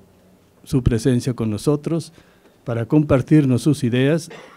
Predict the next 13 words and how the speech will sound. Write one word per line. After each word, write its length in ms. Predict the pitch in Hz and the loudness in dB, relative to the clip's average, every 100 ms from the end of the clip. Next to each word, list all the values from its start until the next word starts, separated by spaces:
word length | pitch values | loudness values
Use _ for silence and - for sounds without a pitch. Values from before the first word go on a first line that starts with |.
| - - - - | -20 -20 -20 -10
y 200 | 151 143 | 4 4
que 420 | 147 143 135 151 - _ _ - | 4 2 0 0 -4 _ _ -4
nos 200 | 113 165 | -2 2
estimule 680 | 160 - 131 151 123 110 110 _ _ _ _ | 0 2 6 6 6 2 -4 _ _ _ _
en 180 | - 120 | -8 -4
esa 220 | 123 - | -2 -2
búsqueda 680 | 113 120 117 - 120 127 131 - _ _ _ - | -2 -2 -4 -4 -4 -2 -6 -10 _ _ _ -8
de 220 | 120 113 | -4 -2
respuestas 880 | 104 - - 151 147 147 147 143 _ _ - | -4 -8 2 2 2 -2 -4 -6 _ _ -12
ante 420 | 110 110 110 110 | -10 -6 -4 -4
esta 260 | 110 120 | -4 -8
situación 720 | 107 113 104 104 - 101 95 - _ _ _ _ | -6 -8 -6 -10 -8 -10 -12 -16 _ _ _ _
que, 320 | 117 113 - | -6 -4 -6